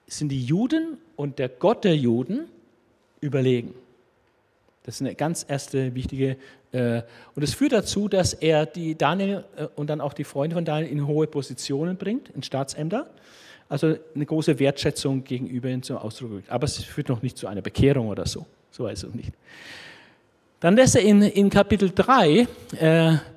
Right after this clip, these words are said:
vielleicht auch ein bisschen vom Eindruck von diesem Standbild, was er da geträumt hat, lässt er dann dieses, äh, Standbild errichten und das anbeten. Und alle müssen es anbeten, ähm,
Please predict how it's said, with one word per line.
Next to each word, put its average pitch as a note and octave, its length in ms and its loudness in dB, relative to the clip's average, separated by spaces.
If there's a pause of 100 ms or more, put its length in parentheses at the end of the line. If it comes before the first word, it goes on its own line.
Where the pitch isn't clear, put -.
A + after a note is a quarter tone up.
(160)
vielleicht F3+ 240 0
auch F3+ 80 4
ein F3 60 -2
bisschen F3+ 200 -2
vom D#3+ 160 0
Eindruck F#3 360 -2
von E3+ 100 -2
diesem C#3+ 160 -2
Standbild, F#3 540 -4
was F#3+ 140 -4
er F3+ 80 2
da E3+ 120 2
geträumt E3+ 460 0
hat, G#3 180 2 (340)
lässt F3 300 2
er F3+ 140 6
dann F3 180 4
dieses, D#3+ 540 4 (480)
äh, C3+ 360 0 (460)
Standbild G3+ 460 0
errichten F#3 400 2
und E3 160 -2
das - 180 0
anbeten. F3 600 4 (600)
Und E3 260 0
alle G3 200 6
müssen G3 240 0
es D#3+ 140 2
anbeten, A#3 600 2 (320)
ähm, E3+ 420 0